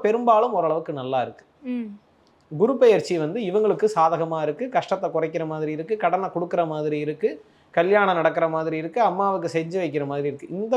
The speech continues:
Speaker 1: குரு பெயர்ச்சி கன்னி ராசிக்கு ஓரளவுக்கு நல்லாவே இருக்கு. ஆகாதவன் ஏதோ ஒரு விஷயத்துல இருந்தாலும் தொழில்ல கஷ்டப்பட்டாலும்
Speaker 2: ம்.
Speaker 1: மத்த விஷயங்களை ஓரளவுக்கு சரி செய்யறாரு.
Speaker 2: ம்.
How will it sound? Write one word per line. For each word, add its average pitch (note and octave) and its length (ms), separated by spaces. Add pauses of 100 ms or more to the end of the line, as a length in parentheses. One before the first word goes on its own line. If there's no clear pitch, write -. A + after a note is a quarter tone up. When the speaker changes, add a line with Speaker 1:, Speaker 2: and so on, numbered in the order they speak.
(120)
Speaker 1:
குரு F3 180
பெயர்ச்சி C#3+ 340 (160)
கன்னி G#3+ 300
ராசிக்கு D3 420 (120)
ஓரளவுக்கு A#2+ 440
நல்லாவே C3+ 380 (100)
இருக்கு. B2 240 (540)
ஆகாதவன் F#3+ 720 (880)
ஏதோ C3+ 280
ஒரு G#3 140
விஷயத்துல F#3+ 340
இருந்தாலும் E3 480 (180)
தொழில்ல C#4 360 (100)
கஷ்டப்பட்டாலும் F3 760 (380)
Speaker 2:
ம். B3 180
Speaker 1:
மத்த G#3 260
விஷயங்களை D#3+ 460 (160)
ஓரளவுக்கு C#3 420
சரி C3 220
செய்யறாரு. A#2+ 360 (220)
Speaker 2:
ம். G#3+ 100